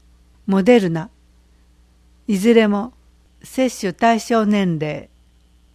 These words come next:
十二歳から十七歳と十八歳から。追加接種三回目。使用ワクチン、ファイザー。接種対象年齢、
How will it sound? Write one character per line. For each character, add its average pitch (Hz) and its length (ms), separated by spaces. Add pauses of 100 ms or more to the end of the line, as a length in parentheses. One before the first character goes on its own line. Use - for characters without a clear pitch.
(120)
十 247 240
二 240 160
歳 190 260
か 165 140
ら 160 180
十 214 220
七 220 280
歳 165 280
と - 260 (560)
十 233 240
八 220 220
歳 170 320
か 151 120
ら。 143 200 (1700)
追 269 200
加 247 140
接 233 200
種 208 260
三 220 260
回 202 260
目。 185 260 (840)
使 - 240
用 254 180
ワ 240 140
ク 220 120
チ - 180
ン、 185 140 (560)
フ - 80
ァ 254 120
イ 202 80
ザ 165 320 (1200)
ー。 - 40
接 - 340
種 190 120
対 233 280
象 220 260
年 196 340
齢、 151 300